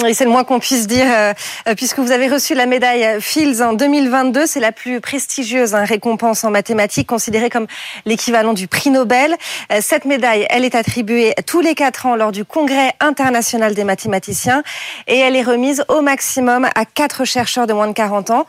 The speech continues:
Parmi les quarante-quatre lauréats de la médaille Fields depuis sa création en dix-neuf cent trente-six, douze sont des mathématiciens dont les travaux ont été réalisés en France. Parmi eux,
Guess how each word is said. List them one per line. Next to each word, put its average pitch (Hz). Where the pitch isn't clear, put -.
Parmi 254
les 240
quarante-quatre 294
lauréats 247
de 226
la 220
médaille 214
Fields 214
depuis 208
sa 202
création 202
en 190
dix-neuf 214
cent 208
trente-six, 220
douze 262
sont -
des 247
mathématiciens 220
dont 320
les 294
travaux 233
ont 285
été 254
réalisés 214
en 180
France. 233
Parmi 226
eux, 269